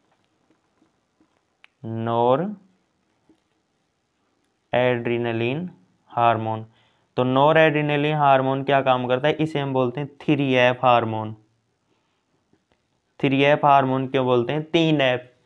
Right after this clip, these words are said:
एक एफ ये रहा, एक ये रहा और एक ये रहा। तो फियर पहला का है, फियर, फाइट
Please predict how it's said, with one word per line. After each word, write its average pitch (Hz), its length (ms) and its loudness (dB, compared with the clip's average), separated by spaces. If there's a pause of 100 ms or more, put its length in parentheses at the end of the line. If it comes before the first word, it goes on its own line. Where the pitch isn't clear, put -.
(400)
एक 139 280 2
एफ 139 240 2
ये 131 200 0
रहा, 151 340 -2 (180)
एक 131 320 -2
ये 127 200 0
रहा 143 400 -4
और 127 260 -2
एक 123 300 0
ये 117 120 -2
रहा। 113 180 -8 (460)
तो 123 280 -4 (160)
फियर 147 320 4 (260)
पहला 135 300 4
का 139 120 2
है, 156 300 0 (500)
फियर, 147 480 0 (2000)
फाइट 139 640 -2